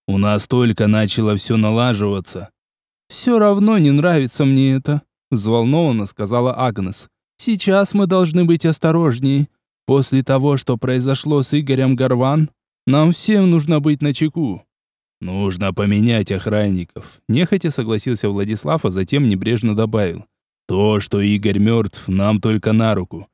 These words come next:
Не говори ерунды». «Да что вы домового-то так испугались?» усмехнулся весело Максим и беспечно продолжил. «Не думаю, что нам что-то угрожает. Наоборот, скоро сыграем свадьбу. Ольга понесёт, и можно от них всех избавиться».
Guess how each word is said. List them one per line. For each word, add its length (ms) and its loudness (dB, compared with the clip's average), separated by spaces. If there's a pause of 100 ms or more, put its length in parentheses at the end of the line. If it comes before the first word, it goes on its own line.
(240)
Не 180 -2
говори 380 2
ерунды». 680 0 (800)
«Да 280 -2
что 380 0
вы 100 2
домового-то 760 2
так 260 0
испугались?» 800 0 (300)
усмехнулся 640 -2
весело 380 -2
Максим 420 0
и 40 2
беспечно 560 -2
продолжил. 680 -2 (360)
«Не 220 0
думаю, 480 2
что 220 -2
нам 240 2
что-то 380 0
угрожает. 800 -2 (180)
Наоборот, 720 2
скоро 320 -2
сыграем 480 0
свадьбу. 640 -2 (260)
Ольга 360 0
понесёт, 600 0
и 40 -2
можно 400 0
от 120 -2
них 220 2
всех 360 -2
избавиться». 760 -2